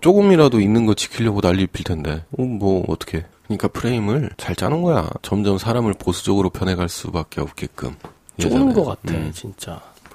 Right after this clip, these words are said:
Speaker 2: 근데 또 반면에 이 극단적인 상황에서 존나 부자들은 그렇게 하기를 원하지 않아.
Speaker 1: 음.
Speaker 2: 참 재밌는 사실이야. 자유한국당 보세요.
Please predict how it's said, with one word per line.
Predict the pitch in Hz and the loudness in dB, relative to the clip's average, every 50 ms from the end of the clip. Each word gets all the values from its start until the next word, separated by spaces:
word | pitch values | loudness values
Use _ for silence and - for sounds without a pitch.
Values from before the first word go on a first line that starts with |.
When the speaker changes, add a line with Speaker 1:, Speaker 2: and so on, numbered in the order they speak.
| - _ _ - - | -20 _ _ -12 -6
Speaker 2:
근데 | - 175 190 196 - - | -2 2 4 4 4 6
또 | 180 175 147 139 | 6 6 6 4
반면에 | - - - 131 151 170 175 170 156 | 0 -2 0 2 4 4 4 4 2
이 | 123 120 | 2 0
극단적인 | - - 139 - - 208 220 214 208 196 190 180 165 | -2 -4 -2 2 4 4 4 4 4 4 4 2 2
상황에서 | 160 151 143 131 123 117 107 101 - 98 92 98 131 143 _ _ _ _ _ _ | 0 0 0 0 0 -2 -4 -6 -8 -8 -8 -8 -10 -12 _ _ _ _ _ _
존나 | - - - 202 247 285 294 311 277 | -10 -6 -2 0 4 6 6 6 6
부자들은 | 190 - 160 147 143 127 123 117 139 156 135 101 104 - _ | 4 2 2 2 4 4 4 4 4 4 4 2 -2 -10 _
그렇게 | - - - 202 - - 196 | -6 -2 0 0 0 2 2
하기를 | 180 196 190 - 190 | 0 2 0 0 0
원하지 | 151 120 139 160 180 - - 143 | 0 0 0 -2 -2 -2 -4 -4
않아. | 107 107 131 139 139 143 151 147 - | -4 -2 -2 -2 -2 -2 -2 -2 0
Speaker 1:
음. | 101 92 98 95 92 - 85 - - - _ | 0 0 0 0 -2 -4 -8 -12 -16 -20 _
Speaker 2:
참 | - - - - 214 | -12 -10 -8 -6 -4
재밌는 | 175 - 160 175 180 180 165 | 0 2 2 4 4 4 2
사실이야. | 165 160 156 151 147 143 139 139 - | 2 0 0 0 0 -2 -2 -4 -2
자유한국당 | - 185 180 190 190 180 - 165 147 | 2 4 4 4 4 2 0 -2 -2
보세요. | - 156 156 160 156 165 170 147 | -2 0 0 2 2 2 0 -4